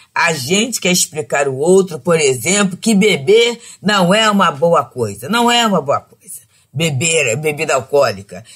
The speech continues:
Isso é, é, é causa mal, vai, é, vai danificar a saúde. E sob o ponto de vista espiritual, as implicações são essas, essas, essas. Mas cuidado com o tom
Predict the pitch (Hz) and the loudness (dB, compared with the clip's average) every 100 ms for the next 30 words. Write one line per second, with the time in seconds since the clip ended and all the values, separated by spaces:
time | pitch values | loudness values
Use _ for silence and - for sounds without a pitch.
0 | - 220 262 226 - 196 - - 143 156 | -6 -2 -2 -2 -2 -4 -6 -6 -4 -2
1 | - 165 123 139 180 170 180 170 139 131 | -2 -2 -2 -2 0 2 2 0 -2 -2
2 | 151 175 165 135 131 - - 117 147 127 | 0 2 0 0 -4 -12 -12 -4 0 0
3 | 156 143 131 175 175 151 - - 160 165 | 0 -2 0 0 0 -2 -8 -8 -4 -2
4 | 139 160 127 139 - 120 127 185 208 160 | -2 -4 -4 -2 0 0 2 2 2 2
5 | 113 113 110 - - 175 220 196 185 185 | -2 -8 -10 -10 -2 0 4 2 2 0
6 | 190 180 160 170 180 - - 165 170 151 | 0 -2 -2 -2 0 -2 -6 -8 -6 0
7 | 143 180 220 226 - - 170 185 175 175 | 2 4 4 2 -2 -6 0 2 0 0
8 | 175 135 - 160 - 135 135 185 185 185 | -2 -4 -4 -6 -2 -2 0 0 0 0
9 | 156 139 151 170 156 143 113 78 - - | -2 0 -2 0 -4 -2 -4 -6 -12 -20
10 | _ _ _ - - 180 196 - 202 202 | _ _ _ -20 -4 0 0 0 -2 -2
11 | - 139 160 170 170 - 156 147 - - | 0 0 0 0 -2 -6 -4 -6 -6 0
12 | 196 175 127 | 2 2 0